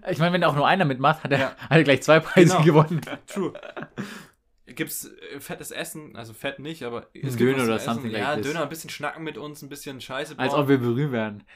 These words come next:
Speaker 1: Ich, ich würde einfach nur den Döner geben und dann wieder gehen. Ich hab keine Lust.
Speaker 2: <laughs> True. Nee, aber für die Person, die es als erstes macht und für die Person, wo wir sagen, das sieht am freshesten aus und das ist am günstigsten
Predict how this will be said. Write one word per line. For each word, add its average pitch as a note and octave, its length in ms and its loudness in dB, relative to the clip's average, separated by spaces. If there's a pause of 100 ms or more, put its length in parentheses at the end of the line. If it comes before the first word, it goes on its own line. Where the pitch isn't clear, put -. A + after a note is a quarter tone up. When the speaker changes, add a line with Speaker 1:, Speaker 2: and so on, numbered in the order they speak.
(100)
Speaker 1:
Ich, B2 160 -16
ich C3+ 100 -10
würde D#3 140 -2
einfach D#3 140 -2
nur D3+ 120 0
den B2 100 -4
Döner E3 240 2
geben D#3 200 -2
und C#3 60 2
dann C3 80 -2
wieder B2+ 160 2
gehen. B2+ 180 -2
Ich A#2+ 80 -6
hab A#2+ 100 -8
keine B2+ 140 -2
Lust. B2 260 -4 (240)
Speaker 2:
<laughs> - 1600 -6
True. D#3 380 -10 (840)
Nee, C#3 240 -4
aber C3 420 -6
für - 140 -12
die D#3+ 100 -8
Person, C#3+ 400 -8
die B2 80 -12
es A2+ 100 -10
als A2+ 120 -14
erstes F#3+ 440 -2
macht G3+ 280 -8
und C3+ 160 -16
für C3 100 -10
die D3 140 -16
Person, C#3+ 360 -10
wo B2 120 -14
wir F3 160 -8
sagen, D#3+ 480 -4
das B2+ 160 -12
sieht B2 100 -14
am A2+ 100 -12
freshesten - 600 -8
aus C#3+ 300 -10
und C3 100 -18
das B2 140 -18
ist - 100 -20
am A#2+ 180 -16
günstigsten C3+ 680 -12